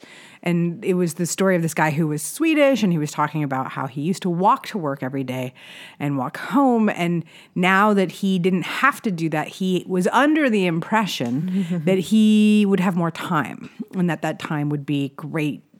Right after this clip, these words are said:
Speaker 1: to spend with his two-month-old son and all of that. And I, you know, so they're looking at office work,
Speaker 2: Mm-hmm.
Speaker 1: right? And
Speaker 2: And how, how compatible is office work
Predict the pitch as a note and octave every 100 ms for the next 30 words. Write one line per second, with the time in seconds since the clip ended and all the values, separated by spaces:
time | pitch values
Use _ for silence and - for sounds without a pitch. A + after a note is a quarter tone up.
0 | - - D3+ D3 - C3+ C#3 C#3+ D#3 C#3+
1 | C#3+ - E3+ C3 C#3+ C3 - - C#4+ C4+
2 | B3 A3 G#3 E3+ D3 A2+ D3 D#3 - -
3 | - _ _ _ _ _ _ _ _ _
4 | - - - - B3 C4 A#3 C#4+ A#3 G#3
5 | C#4 A#3+ F4 F#4+ B3+ G#3+ A3 A#3 A#3 G3+
6 | E3 D3+ D#3 - - F3 A#3 - C3 D#3
7 | - - - _ _ - E3+ D#3+ E3+ A3
8 | - D#3+ C#3+ C3+ D3 - E3 E3 D#3+ D#3
9 | E3+ F#3+ E3 D#3+ - - C4 C4+ A3+ G3+
10 | F#3 F#3 - B3 D#4 B3 - E3 E3+ D#3
11 | - E3